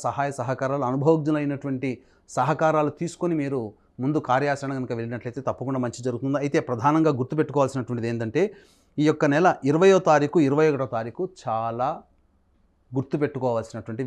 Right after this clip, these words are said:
విషయము. ఈ రెండు మూడు రోజులలో చతుర్థాధిపతి అనగా వాహన స్థానాధిపతి అష్టమంలో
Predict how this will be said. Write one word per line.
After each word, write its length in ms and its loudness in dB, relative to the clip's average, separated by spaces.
విషయము. 380 -8
ఈ 20 4
రెండు 220 8
మూడు 180 6
రోజులలో 560 0
చతుర్థాధిపతి 840 0
అనగా 220 -2
వాహన 340 2
స్థానాధిపతి 600 -2
అష్టమంలో 380 -6